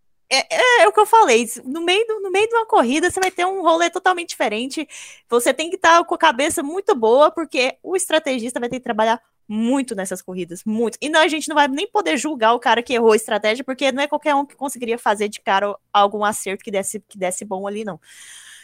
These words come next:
É, você falando essa, essa regra de pneus, eu, eu tô aqui, eu tô igu-, igual a Eri falou, tô, eu tô igual a Nazaré, tipo assim, eu, pera, mas era um macio, agora já não tem mais, porque foi devolvido, mas não pode usar, ele ficou com quatro,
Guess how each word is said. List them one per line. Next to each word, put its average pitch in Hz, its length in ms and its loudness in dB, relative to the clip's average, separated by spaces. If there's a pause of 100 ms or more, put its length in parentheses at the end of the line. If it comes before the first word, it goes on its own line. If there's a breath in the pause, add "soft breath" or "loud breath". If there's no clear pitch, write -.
(280 loud breath)
É, 214 320 6
você 262 140 4
falando 285 320 4
essa, 269 240 -2
essa 233 380 0
regra 214 240 0
de - 120 -8
pneus, 277 360 -4
eu, 320 80 -2 (100)
eu 277 100 -4
tô 359 100 -4
aqui, 311 160 -6
eu 240 100 2
tô 294 80 0
igu-, 262 260 0
igual 262 240 2
a 480 80 0
Eri 339 120 -2
falou, 262 180 -2
tô, 247 140 -4
eu 302 320 6
tô 415 100 0
igual 285 220 4
a - 20 2
Nazaré, 415 380 2
tipo - 160 -12
assim, 330 220 -8
eu, 294 220 -4
pera, 277 220 0
mas 240 260 -8 (280)
era 262 120 -4
um 320 60 -8
macio, 294 460 2
agora 277 200 2
já 285 140 0
não 302 100 -6
tem 285 220 -6
mais, 226 380 0
porque 247 200 -8
foi 285 140 -4
devolvido, 254 880 -4
mas 254 220 -2
não 269 80 -4
pode 247 240 0
usar, 220 360 2
ele 240 80 -10
ficou - 240 -10
com 269 160 -6
quatro, 262 680 2